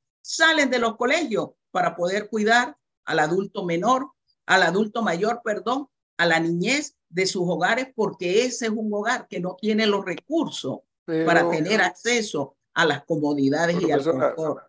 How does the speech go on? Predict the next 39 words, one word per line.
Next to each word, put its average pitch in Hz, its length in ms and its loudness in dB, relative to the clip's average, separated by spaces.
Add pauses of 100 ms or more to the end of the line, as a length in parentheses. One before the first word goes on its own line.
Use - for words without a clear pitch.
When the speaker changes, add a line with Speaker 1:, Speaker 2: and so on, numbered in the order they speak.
Speaker 2:
esa, 170 360 2
Speaker 1:
Qué 202 40 8
bueno 240 200 6
que 247 80 -2
Speaker 2:
esa, 233 80 2
Speaker 1:
me 214 80 2
lo 208 120 2
pregunta, 196 760 -2 (180)
Speaker 2:
esa 196 120 4
Speaker 1:
porque 214 280 6
no 254 140 2
es 247 80 0
solo 254 340 4
emitir 240 540 2
cada 233 260 2
cinco 226 420 -4
años 220 320 -4
el 185 120 -4
voto, 208 420 -2
eso 170 180 -2
es 226 60 0
lo 220 160 -2
que 202 120 -4
le 190 100 0
hacen 208 300 -4
a 190 60 -4
la 196 120 0
juventud 175 540 -2 (280)
y 180 100 -4
se 175 120 0
olvidan 175 480 0
de 143 200 2
ello. 131 100 0
Speaker 2:
Pregunta 175 640 2
obligada, 156 520 0
profesora 127 440 -8
Gordón, 135 380 -2
Speaker 1:
Dígame. 139 260 0
Speaker 2:
porque 120 300 -8